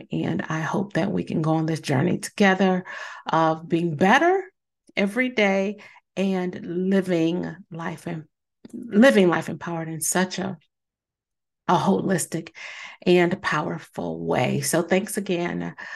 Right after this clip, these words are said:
uh, for hanging out with me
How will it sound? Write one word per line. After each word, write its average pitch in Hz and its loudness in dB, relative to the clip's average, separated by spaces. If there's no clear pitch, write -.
uh, 175 0
for 180 2
hanging 180 2
out 185 2
with 202 2
me 175 2